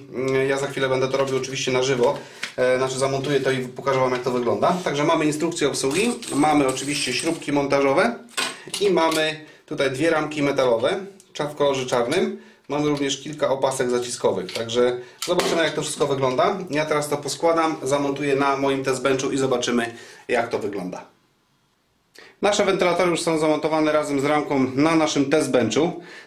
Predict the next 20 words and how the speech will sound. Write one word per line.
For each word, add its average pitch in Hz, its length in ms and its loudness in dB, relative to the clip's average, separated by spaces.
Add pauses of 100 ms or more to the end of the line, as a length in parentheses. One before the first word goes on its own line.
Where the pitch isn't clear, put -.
Także 139 340 2
cztery 185 300 0
wentylatory 156 540 2
aż 151 160 -2
możemy 147 340 2
zainstalować 147 600 0
w - 60 -14
tej, 160 320 0 (160)
e, 143 280 4
na 151 120 4
tej 156 180 2
ramce, 151 360 2
czyli 143 220 0
dwa 156 260 2
w - 180 -8
poziomie 143 580 4 (320)
i 160 120 0
dwa 147 260 2
w - 140 -4
pionie. 143 420 2